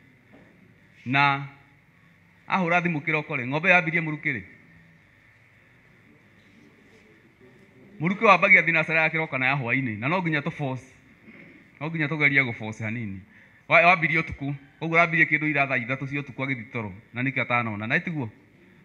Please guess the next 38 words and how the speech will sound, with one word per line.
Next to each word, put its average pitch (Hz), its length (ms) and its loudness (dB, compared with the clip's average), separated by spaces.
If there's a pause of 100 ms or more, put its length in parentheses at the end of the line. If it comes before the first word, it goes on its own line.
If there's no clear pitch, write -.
(140)
Koguo 156 180 -4
no 160 80 0
tũmĩte 151 340 0
thinacara 135 340 -2
ya 135 80 2
kĩ? 135 220 -6 (520)
Ya, 101 100 -12 (180)
ya 123 120 2
hwaĩ-inĩ 123 400 0
ire. 120 280 -2 (480)
Na 151 80 2
icio 175 160 2
nĩcio 165 220 -2
ng'ombe 143 240 2
iria 143 120 6
inyitaga 127 340 -2
raithi. 107 360 2 (1000)
Rĩu 139 60 -8
ndĩrenda 147 180 0
kũmũhe 139 300 0
na 135 100 6
example 127 420 0
ĩrĩa 117 100 2
raithi 117 340 2
mũno. 95 340 -6
Ĩrambirire 170 580 2
ũtukũ 143 300 -4
agĩthiĩ 139 280 -2
toro. 110 260 -8 (340)
Koguo 214 200 -4
onokorwo 202 280 2
nĩ 202 100 8
arathire 180 360 4
hau 170 120 2
ha 170 200 6
ng'ombe, 139 340 -2
ndanona 151 440 0
sign. 113 520 2